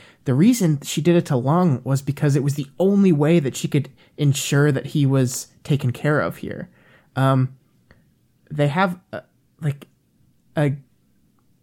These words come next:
hero, quote unquote, from, that's fighting them just outside this building. Um, his powers work with his eyes. How about you just, like, blindfold him?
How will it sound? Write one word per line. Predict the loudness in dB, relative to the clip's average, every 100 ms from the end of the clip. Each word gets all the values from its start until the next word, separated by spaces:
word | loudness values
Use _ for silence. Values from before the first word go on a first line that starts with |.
| _
hero, | -6 0 2 4 2 0 -2
quote | 0 0
unquote, | 0 -2 -2 -2 -6
from, | -4 -4 -2
that's | -4 -4
fighting | -2 -2 0 -2
them | -2 -4 -6 -8 _ _
just | -6 -2
outside | -2 0 0 0 -2 -10 _ _ _
this | -4 -4
building. | 0 -2 -2 -4 -6 -10 _ _ _
Um, | -2 -2 -2
his | -6
powers | -2 0 0 0
work | 0 0
with | -2
his | -2
eyes. | -2 -4 -2 -6 -10 -14 _ _ _ _ _
How | -6
about | -2
you | 0
just, | 0 -2
like, | 0 -2 -4 _ _ _ _ -20 _ -2
blindfold | 0 0 0 0 0
him? | -2 -4